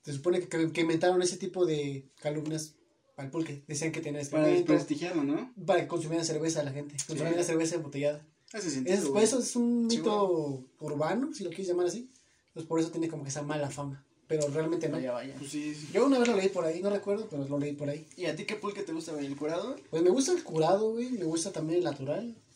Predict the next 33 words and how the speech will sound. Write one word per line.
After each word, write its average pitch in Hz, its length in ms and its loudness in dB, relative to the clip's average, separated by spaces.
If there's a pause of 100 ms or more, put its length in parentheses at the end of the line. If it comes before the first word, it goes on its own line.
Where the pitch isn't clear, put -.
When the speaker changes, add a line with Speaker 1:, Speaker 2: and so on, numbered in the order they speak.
Speaker 1:
pero 160 500 4
no 180 280 2
soy 240 200 2
muy 180 300 2
fan, 190 260 0
la 147 100 2
verdad 160 200 -2
es - 80 -8
que 190 100 -8
no 196 120 -6
soy 196 140 -14
tan, 202 240 -6
tan 208 260 -8
fan 190 200 -10
Speaker 3:
No, 190 120 -6
Speaker 1:
de, 143 80 -4
Speaker 3:
tampoco, 143 240 -8
Speaker 1:
ah, 196 60 -6
voy 190 140 -2
a - 20 -2
Speaker 3:
güey. - 100 -10
Speaker 1:
por - 140 -10
pulque, - 280 -14
o - 20 -18
sea, 143 180 -16
no, 175 200 0
güey, 147 120 -4
sino 143 260 -8
que 143 140 -8
Speaker 2:
¿Tan? 160 180 2
Speaker 1:
me - 60 -6
gusta 190 260 0
el, 226 200 -4